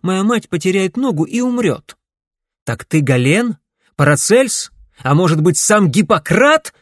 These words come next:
разъярился я. «Да как смеешь ты ставить под сомнение мудрость тех, кто бесконечно тебя выше?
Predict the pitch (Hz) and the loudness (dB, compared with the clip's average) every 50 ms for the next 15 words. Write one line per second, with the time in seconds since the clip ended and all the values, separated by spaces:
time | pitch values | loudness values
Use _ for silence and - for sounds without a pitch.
0 | _ _ _ - 131 127 135 107 110 120 139 147 135 131 120 104 - - - 127 | _ _ _ -6 -4 -4 -4 -4 -4 -4 -4 -4 -4 -4 -6 -8 -8 -8 -8 -8
1 | 120 117 113 98 92 - - _ _ _ _ _ _ - - - 117 135 123 - | -8 -8 -8 -10 -10 -14 -20 _ _ _ _ _ _ -14 -8 -4 -2 -2 0 0
2 | 160 147 - - - 165 170 185 196 170 147 143 127 - - - - 202 208 170 | -2 -2 -4 -2 0 2 2 4 4 4 4 2 2 -2 -6 -6 -4 0 0 0
3 | 139 - - - 185 170 165 175 165 - - 165 - - - 175 165 175 196 190 | 0 -2 -2 0 0 2 2 2 2 0 0 -2 0 0 0 0 0 2 2 2
4 | 175 170 175 175 185 196 190 165 180 180 156 - - - - 196 165 - - - | 2 2 2 2 2 0 2 2 2 2 0 -2 -4 -2 0 0 0 0 0 0
5 | 196 180 170 180 156 - 190 185 190 208 208 175 - - 196 180 - 196 175 202 | 0 0 2 0 0 0 0 0 2 2 0 0 0 0 -2 0 0 0 0 0
6 | 196 180 220 240 185 - - - 107 - - | 2 2 2 0 0 0 -2 -6 -12 -14 -14